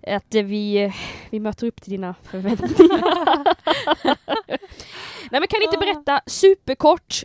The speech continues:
Speaker 1: eh, ni jobb-, alltså, ni hänger ju på Ny Generations kontor. Men vad gör ni till vardags på N G?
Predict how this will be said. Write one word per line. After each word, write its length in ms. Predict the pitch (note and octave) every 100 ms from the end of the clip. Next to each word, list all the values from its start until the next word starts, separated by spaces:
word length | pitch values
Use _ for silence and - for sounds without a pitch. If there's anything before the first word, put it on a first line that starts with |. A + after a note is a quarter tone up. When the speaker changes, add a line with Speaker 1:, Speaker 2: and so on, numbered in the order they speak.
| _
Speaker 1:
eh, 440 | B3 B3+ B3+ B3+ B3+ - _ _ _ _ _ _ -
ni 140 | B3+
jobb-, 220 | C#4+ C#4+ -
alltså, 200 | A#3+ C4
ni 240 | B3+ B3+
hänger 240 | C4 A#3
ju 80 | A3+
på 300 | - A#3 A3+ G#3+
Ny 180 | A3+ A#3
Generations 400 | G#3+ A3 G#3+ -
kontor. 380 | G3 G#3 F#3 -
Men 140 | A3+
vad 100 | C4
gör 180 | D4+ B3
ni 180 | B3 D4+ _ -
till 120 | C4
vardags 380 | B3+ A#3+ B3+ -
på 160 | A#3+
N 120 | C4
G? 160 | B3 C4